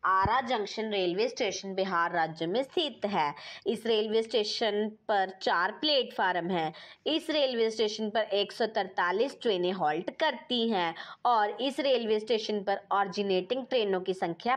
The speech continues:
पाँच है। अब हम बात करेंगे इन ट्रेनों के नाम, नंबर और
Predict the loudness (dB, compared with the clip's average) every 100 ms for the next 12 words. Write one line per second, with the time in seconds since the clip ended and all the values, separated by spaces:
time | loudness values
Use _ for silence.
0 | -2 -2 -2 -4 -2 0 0 -2 -10 -2
1 | 0 2 0 2 0 0 0 2 2 0
2 | -2 0 -2 0 0 0 -2 -2 -2 0
3 | 0 0 0 -2 0 0 0 2